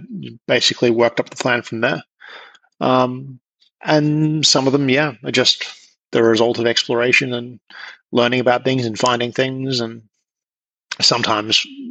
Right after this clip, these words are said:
in discovering animals, um, that I've never seen before.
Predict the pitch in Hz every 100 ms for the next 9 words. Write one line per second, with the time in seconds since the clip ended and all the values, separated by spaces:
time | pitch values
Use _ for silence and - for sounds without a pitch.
0 | 320 269 190 147 123 131 139 117 117 117
1 | 120 117 113 110 - 113 - - - -
2 | _ 156 127 120 117 120 123 110 117 117
3 | - 120 117 - 143 160